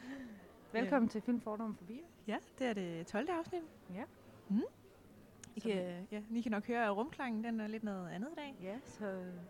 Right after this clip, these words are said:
Speaker 1: vi sidder ikke i studiet i dag.
Speaker 2: Nej.
Speaker 1: Det er lidt specielt.
Speaker 2: Det er rigtig mærkeligt.
Speaker 1: Ja. <laughs> Også fordi i dag, i dag er det kun mig, der har høretelefoner på, så du kan ikke høre os.
Speaker 2: Nej,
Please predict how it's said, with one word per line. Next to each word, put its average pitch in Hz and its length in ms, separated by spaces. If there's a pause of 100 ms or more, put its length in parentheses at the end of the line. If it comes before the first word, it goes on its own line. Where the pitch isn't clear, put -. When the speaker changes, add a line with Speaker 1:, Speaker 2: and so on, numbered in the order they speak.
(100)
Speaker 1:
vi 180 100
sidder 262 240
ikke 247 140
i 247 40
studiet 262 320
i - 20
dag. 202 260
Speaker 2:
Nej. 233 260 (560)
Speaker 1:
Det 220 60
er 220 40
lidt 269 120
specielt. 277 380
Speaker 2:
Det 233 120
er 202 80
rigtig 196 260
mærkeligt. 233 640
Speaker 1:
Ja. 311 320
<laughs> - 40
Også 247 120
fordi 254 180
i 226 40
dag, 214 180
i 220 60
dag 240 120
er 233 40
det 208 120
kun 214 120
mig, 226 180
der 233 60
har 208 60
høretelefoner 190 540
på, 185 120
så 185 120
du 208 100
kan 233 120
ikke 226 120
høre 233 240
os. 233 140
Speaker 2:
Nej, 233 260